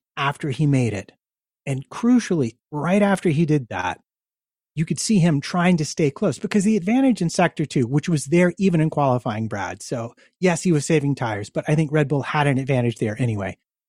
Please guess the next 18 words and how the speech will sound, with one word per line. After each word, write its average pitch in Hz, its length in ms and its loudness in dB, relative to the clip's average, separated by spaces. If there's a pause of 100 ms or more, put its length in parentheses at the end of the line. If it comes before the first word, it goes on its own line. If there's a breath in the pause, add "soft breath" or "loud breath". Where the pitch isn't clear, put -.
(440)
Trying 208 380 2
to 214 80 2
stay 180 280 2
close, 123 420 -2
you 156 120 2
could 131 160 -2
see 190 180 0
him 123 240 -2
spin - 640 0 (100)
up 180 300 0
the 147 80 -2
rear 147 260 2
tires 101 640 -6 (400)
and 180 160 0
almost 190 400 4
lose 147 520 2
the 139 120 0
car. 98 460 -4